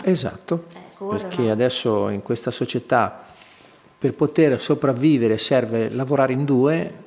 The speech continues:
Speaker 1: la madre non può, le madri difficilmente possono permettersi di stare a casa con i figli, che sarebbe la cosa più bella,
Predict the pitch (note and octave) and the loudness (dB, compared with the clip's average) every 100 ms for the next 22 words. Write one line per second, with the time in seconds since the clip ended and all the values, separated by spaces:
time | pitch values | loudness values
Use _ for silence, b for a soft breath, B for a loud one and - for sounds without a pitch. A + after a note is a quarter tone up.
0 | - C3 B2+ A#2+ A#2 C#3 C3+ C#3+ B2+ - | -8 -4 -2 -2 -2 -4 -2 -2 -2 -6
1 | C#3+ D3 D3 B2+ B2 D#3+ - - D3 C#3+ | -2 0 0 0 -2 -2 -2 -2 0 0
2 | C3 C3 B2+ B2+ C#3 A#2+ A#2+ C3 A#2+ A2 | 0 0 0 -2 -4 -4 -4 -4 -4 -6
3 | - G#2 - G#2 - A2+ G#2+ G#2+ A2 A2 | -6 -8 -6 -6 -6 -8 -6 -8 -10 -8
4 | B2 G#2 B2 F3 B B B B B _ | -8 -6 -6 -6 B B B B B _
5 | C3 - F3+ D#3+ C3 C3 E3 C#3+ - C#3 | -4 2 2 4 2 2 2 2 -2 -2
6 | A#2+ F#2+ A2 F3+ | -2 -4 -6 -6